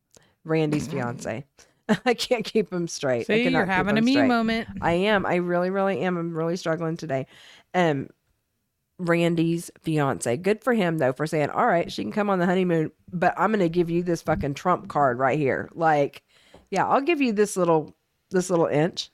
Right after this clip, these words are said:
Speaker 1: I'll give you that, but I'm gonna lay down, you know, my pocket aces or whatever. I've got my ace up, uh, ace in the hole here
Speaker 2: Yep.
Speaker 1: of getting out of that fucking house. Good for
Speaker 2: Yep.
Speaker 1: him. Good for him. I'm proud of him.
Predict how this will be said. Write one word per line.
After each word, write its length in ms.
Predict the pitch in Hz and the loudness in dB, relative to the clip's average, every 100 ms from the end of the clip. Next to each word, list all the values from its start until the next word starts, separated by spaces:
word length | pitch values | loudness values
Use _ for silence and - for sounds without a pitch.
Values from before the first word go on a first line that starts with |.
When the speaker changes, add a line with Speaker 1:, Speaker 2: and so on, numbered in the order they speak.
| _ - | _ -2
Speaker 1:
I'll 120 | 247 | 0
give 220 | 247 208 | 0 2
you 100 | 175 | 2
that, 360 | 160 156 175 - _ _ _ _ _ _ 180 | 4 4 2 -6 _ _ _ _ _ _ -2
but 140 | 180 | 2
I'm 120 | 180 | 2
gonna 300 | 175 160 143 - _ _ _ _ _ _ _ | 2 0 -2 -6 _ _ _ _ _ _ _
lay 260 | 185 180 175 | 0 2 4
down, 460 | 170 165 160 160 - | 2 4 2 0 -2
you 120 | 156 | -2
know, 180 | 131 131 - | -2 -6 -8
my 260 | 170 165 127 _ - | 0 2 2 _ -4
pocket 340 | 190 202 196 | -2 0 2
aces 420 | 180 165 151 147 | 2 0 -2 -2
or 100 | 147 | 0
whatever. 420 | 143 139 131 110 127 | 2 2 0 0 0
I've 240 | 160 175 | 2 2
got 160 | 185 165 | 0 0
my 140 | 165 | 0
ace 240 | 135 175 170 | 2 0 -2
up, 100 | 175 _ | -8 _
uh, 160 | - 156 - | -2 -2 0
ace 200 | 175 180 | -2 -2
in 60 | |
the 80 | 165 | -2
hole 240 | 170 151 | 2 2
here 280 | 139 113 98 | 2 0 -2
Speaker 2:
Yep. 160 | 113 135 | -2 -2
Speaker 1:
of 140 | 135 - _ _ _ _ - | -4 -12 _ _ _ _ -6
getting 220 | 175 151 | -4 0
out 100 | 156 151 | 2 2
of 20 | |
that 160 | 135 - | 0 -2
fucking 240 | 143 143 | -4 -2
house. 400 | 156 120 123 - _ _ _ _ _ _ | -2 -4 -10 -16 _ _ _ _ _ _
Good 160 | 175 196 | -4 -2
for 100 | 208 | 2
Speaker 2:
Yep. 120 | 165 | 2
Speaker 1:
him. 220 | 147 120 - - 170 | 0 -4 -10 -16 -2
Good 460 | 185 208 220 - - | 2 4 4 0 -6
for 420 | 180 170 170 170 - | -2 2 0 -2 -6
him. 420 | 151 107 107 139 - | -4 -2 -4 -10 -14
I'm 220 | 151 185 | -12 -6
proud 240 | 143 131 | -2 -2
of 40 | 117 | -2
him. 200 | 110 | -8